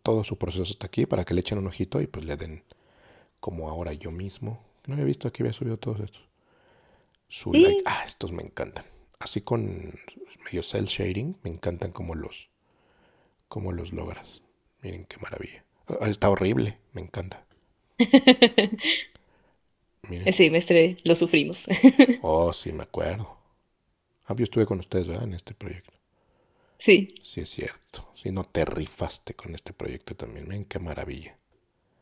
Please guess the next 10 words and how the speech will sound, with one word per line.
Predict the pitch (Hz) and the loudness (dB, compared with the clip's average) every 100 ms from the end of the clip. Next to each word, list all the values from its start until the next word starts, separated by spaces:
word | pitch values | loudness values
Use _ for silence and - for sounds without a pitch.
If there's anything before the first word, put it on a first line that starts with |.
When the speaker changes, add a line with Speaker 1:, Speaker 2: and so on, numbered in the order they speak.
| _ _ _ _ _ _ | _ _ _ _ _ _
Speaker 1:
Dinámica | - 90 85 82 - 80 | -10 -6 -6 -8 -6 -6
de | 78 73 71 | -6 -6 -6
uso | 78 80 82 - 76 | -6 -6 -8 -8 -8
de | - | -8
funciones, | - 73 71 - - 67 69 65 67 65 - - | -14 -14 -12 -12 -10 -10 -8 -10 -14 -16 -16 -16
he | - | -10
hecho | - | -6
animaciones, | 78 73 69 - - - 71 - 76 71 69 - - | -6 -6 -8 -4 -4 -4 -2 -2 -2 -6 -8 -8 -8
o | |
sea, | - 80 80 80 | -8 -8 -8 -10